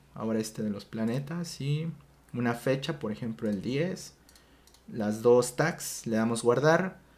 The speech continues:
Y listo, ya nos dice el artículo fue guardado correctamente. Entonces nuevamente vamos a la base de datos, recargamos.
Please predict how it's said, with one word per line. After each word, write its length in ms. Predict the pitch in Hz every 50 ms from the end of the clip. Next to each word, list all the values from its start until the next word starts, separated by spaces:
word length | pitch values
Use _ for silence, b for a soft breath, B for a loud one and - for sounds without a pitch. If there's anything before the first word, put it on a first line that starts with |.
| b b b b _ _ -
Y 220 | - 165 175 170
listo, 420 | 160 175 196 196 - - - 147
ya 160 | 139 139 139 143
nos 140 | 143 139
dice 220 | 143 143 139 143 139
el 40 | 127
artículo 480 | 120 - - 165 165 - 165 151 135
fue 160 | 139 - 147
guardado 360 | 139 147 135 131 131 135 127 135
correctamente. 760 | - 113 110 120 120 - - 110 101 107 107 107 113 110 110
Entonces 680 | 101 98 107 117 120 117 - 113 104 - - - - - -
nuevamente 640 | 104 123 127 135 139 131 131 135 143 147 143 139
vamos 300 | 127 120 123 123 - -
a 40 | 104
la 120 | 98 98 104
base 240 | 110 113 - -
de 80 | 147 170
datos, 360 | 190 185 - - 165 165 156
recargamos. 880 | 139 120 - - 107 101 113 127 143 151 147 135 135 135 147 - -